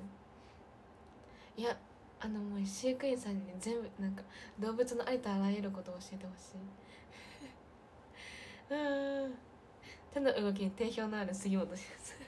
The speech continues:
<laughs> 手の動きだけはうるさい。<laughs> 口も。<laughs>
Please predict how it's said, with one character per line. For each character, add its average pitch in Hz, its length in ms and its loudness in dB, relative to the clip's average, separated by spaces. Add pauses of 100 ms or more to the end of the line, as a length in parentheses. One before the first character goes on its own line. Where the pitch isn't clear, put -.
(360)
<laughs> - 580 -8
手 285 100 2
の 233 260 10
動 220 80 0
き 226 100 2
だ 214 80 0
け 214 140 4
は 208 100 4
う 185 80 4
る 185 100 2
さ 196 120 -2
い。 196 80 -4 (380)
<laughs> - 120 -6 (220)
口 226 200 2
も。 214 140 4
<laughs> - 80 -2